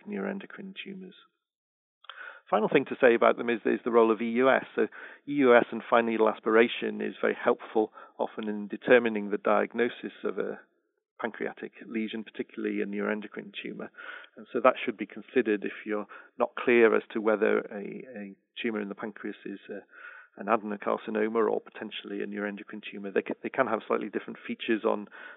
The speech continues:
C T scan, um, but, uh, an F N A and cytology can be very helpful, and the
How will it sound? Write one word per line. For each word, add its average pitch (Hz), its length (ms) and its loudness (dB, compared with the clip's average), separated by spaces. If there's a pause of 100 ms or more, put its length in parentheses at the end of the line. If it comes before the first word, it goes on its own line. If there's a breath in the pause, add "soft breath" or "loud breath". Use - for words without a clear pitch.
(140)
C 117 100 0
T 131 240 0
scan, 123 360 6 (720)
um, 107 380 -10
but, - 120 -4 (100)
uh, 120 220 0 (200)
an 113 140 -4
F 117 160 -2
N 110 160 -2
A 107 120 2 (240)
and 104 280 -12 (840 soft breath)
cytology 117 680 -2
can 113 240 -6
be 101 100 -8
very 104 280 -6
helpful, - 420 -2
and 104 160 -8 (480 loud breath)
the 107 160 -12